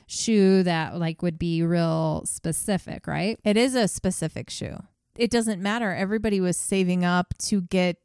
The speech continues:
Speaker 2: these cool shoes back then. We're in nineteen ninety-six. A lot of people went after Nike.
Speaker 1: I mean, that looks like a shoe that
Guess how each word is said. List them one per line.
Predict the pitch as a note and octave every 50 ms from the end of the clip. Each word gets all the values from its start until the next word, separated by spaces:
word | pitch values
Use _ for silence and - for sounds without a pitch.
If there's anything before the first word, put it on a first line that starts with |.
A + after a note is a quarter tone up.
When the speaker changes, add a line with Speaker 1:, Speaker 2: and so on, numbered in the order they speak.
| _ _
Speaker 2:
these | - F#3+ F3+ F#3 - -
cool | - - E3+ E3+ E3+
shoes | - - - - F#3+ F3+ F3 E3 D#3+ -
back | D3+ C#3 C#3+ - -
then. | - - F2+ - - E3+ F#3+ - _ _ _ _ _ -
We're | G#3 G#3
in | G#3+ G#3
nineteen | G#3 G#3+ G#3+ G#3 - A3+ G#3
ninety-six. | G3+ G3+ F#3+ F3 D#3+ - - - G3 D#3+ - - - - - - - - _ _ -
A | F#3
lot | E3+ F3 E3+ E3+ F3+ F#3+
of | F#3+ F#3 -
people | - G3+ F#3+ - - E3 D#3 D3+ D3 D3 D3 - _ -
went | F#3 F3 E3 D#3
after | D3+ D#3 - E3 C#3
Nike. | C3+ D3+ D#3+ E3 - - - - - - _ -
Speaker 1:
I | G#3
mean, | G#3 A3 G#3 G#3 G3+
that | F#3+ F#3+
looks | C3+ G3 - -
like | F#3 E3
a | F3
shoe | - - E3+ E3 E3
that | D#3 D#3+ D#3+ D#3 D#3 -